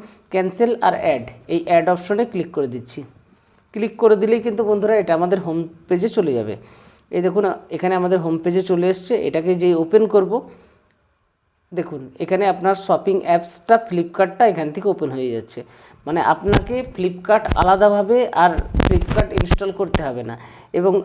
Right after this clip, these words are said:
আপনি যদি ধরুন এইরকম একটা অ্যাপস ইনস্টল করতে যান, তাহলে আশি, নব্বই, একশো এমবির এই ধরনের অ্যাপসগুলো, তো এইরকম বড় অ্যাপস আপনাকে ইনস্টল করতে হবে না। এখানে দেখুন আপনি পেয়ে যাবেন ওয়েদারের অ্যাপস,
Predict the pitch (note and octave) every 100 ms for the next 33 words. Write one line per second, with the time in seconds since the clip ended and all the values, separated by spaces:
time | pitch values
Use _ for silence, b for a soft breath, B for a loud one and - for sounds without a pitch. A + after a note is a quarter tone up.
0 | - E3+ G3 G3 F#3+ G3 G3+ F#3+ F3 F3+
1 | F#3+ F#3+ F#3+ G3+ E3 E3 D#3+ - - -
2 | G3 F#3+ - G#3 G3+ F#3+ F#3+ F3+ F3+ F3
3 | E3+ F3+ F3+ - G#3 - E3+ F#3+ F#3 -
4 | - G3+ F#3+ F#3 G3+ - - E3+ E3 D#3+
5 | F#3+ F3 D#3 - E3+ G3 A3+ B B B
6 | - E3+ - F#3 F#3+ F#3 G#3+ E3+ F3 F#3
7 | E3+ E3+ F3 E3 F#3 G#3+ F#3+ F3+ F#3 F3+
8 | E3 - C3 A#2+ - - F3 G3+ G3 G3
9 | F#3+ E3+ F#3+ F#3 F#3 F3 F3+ F#3+ E3+ F3
10 | E3+ F3 F3 E3 D#3+ D#3